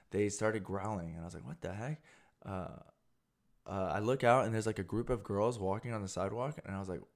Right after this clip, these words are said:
"Uh, oh, they're probably growling at the girls." So I was like, "Moro, Yuki, stop, stop growling." And then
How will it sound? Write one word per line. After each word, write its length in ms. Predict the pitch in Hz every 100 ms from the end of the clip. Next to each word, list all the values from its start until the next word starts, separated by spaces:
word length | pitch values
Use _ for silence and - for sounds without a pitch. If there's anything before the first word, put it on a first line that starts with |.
| _ -
"Uh, 140 | 95 -
oh, 240 | 123 117
they're 140 | 95 101
probably 240 | 113 110
growling 280 | 104 107 104
at 60 | 90
the 60 |
girls." 240 | 92 104 90
So 80 |
I 20 | 92
was 80 |
like, 120 | 95 95
"Moro, 260 | 110 110
Yuki, 240 | 101 101 90
stop, 360 | - 104 -
stop 180 | - 98
growling." 320 | 98 95 85
And 140 | 98 107
then 160 | 107